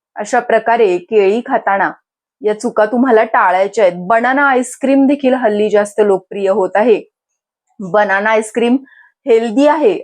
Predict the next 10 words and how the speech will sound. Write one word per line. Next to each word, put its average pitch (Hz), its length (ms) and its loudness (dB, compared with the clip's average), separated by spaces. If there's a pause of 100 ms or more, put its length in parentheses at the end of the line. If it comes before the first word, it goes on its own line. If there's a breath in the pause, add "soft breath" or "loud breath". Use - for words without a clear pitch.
असं 208 180 -4
तुम्हाला 233 320 2
वाटेल, 190 440 0
परंतु 190 600 -2 (380)
आईस्क्रीम 220 640 0
मध्ये 196 340 0
खूप 233 300 -4
साऱ्या 190 300 2
कॅलरीज, 190 760 0
अनावश्यक 202 600 -2